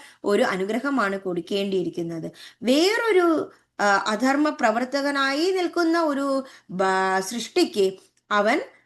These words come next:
തീർച്ചയായും അതിനുള്ള ശിക്ഷയാണ് കൊടുക്കുന്നത്. കാരണം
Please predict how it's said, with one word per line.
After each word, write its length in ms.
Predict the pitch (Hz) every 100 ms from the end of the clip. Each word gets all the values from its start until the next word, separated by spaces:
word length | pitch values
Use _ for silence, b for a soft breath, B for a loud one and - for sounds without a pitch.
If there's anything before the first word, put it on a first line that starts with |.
| b -
തീർച്ചയായും 880 | 202 - 240 254 320 415 339 240 196
അതിനുള്ള 340 | 190 190 196 208
ശിക്ഷയാണ് 960 | - - 285 - - 453 392 220 190
കൊടുക്കുന്നത്. 600 | 190 180 180 185 170 165
കാരണം 440 | 190 180 175 247